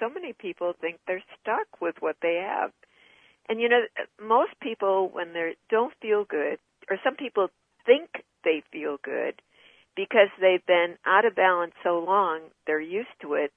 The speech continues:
and they think that's normal. And it's amazing how many people are like that. And they really don't know how good they feel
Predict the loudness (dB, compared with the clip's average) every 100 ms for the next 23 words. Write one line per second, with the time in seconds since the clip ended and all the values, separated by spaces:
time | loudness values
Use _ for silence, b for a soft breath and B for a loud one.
0 | -12 -12 -10 -12 -10 -6 -6 -6 -12 -4
1 | -4 -4 -10 -20 _ _ _ _ _ _
2 | _ -4 -4 -2 -4 -4 0 4 6 6
3 | 2 -4 -6 -8 -8 -10 -12 -12 -12 -8
4 | -8 -8 -6 -8 -6 -2 -2 -4 _ _
5 | _ _ -4 -2 0 0 2 4 4 6
6 | 4 4 -2 -4 0 -2 0 2 2 2
7 | 0 -2 _ -8 -2 0 0 -2